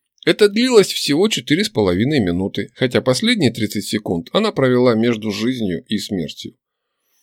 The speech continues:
Настя пропала, сказала в сознании: «Ух, Леха, вот это здорово, ну,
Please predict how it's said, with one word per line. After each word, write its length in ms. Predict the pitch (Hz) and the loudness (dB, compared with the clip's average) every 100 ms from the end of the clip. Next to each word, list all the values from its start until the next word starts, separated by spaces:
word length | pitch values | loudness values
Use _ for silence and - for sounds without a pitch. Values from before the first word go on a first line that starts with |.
| _ _ - | _ _ 2
Настя 300 | 220 226 220 | 4 4 2
пропала, 480 | 165 - 196 185 | 2 2 2 4
сказала 460 | 135 - 120 147 127 | 2 0 2 2 2
в 40 | |
сознании: 520 | - 110 113 117 101 92 | 0 -2 0 -2 -2 0
«Ух, 340 | 117 - - | -2 -2 -4
Леха, 400 | 240 208 - 107 | 2 4 4 0
вот 220 | 92 196 | 0 2
это 220 | 330 247 | 2 2
здорово, 520 | 170 131 143 123 107 98 | 2 2 4 6 4 2
ну, 340 | 123 247 | 2 2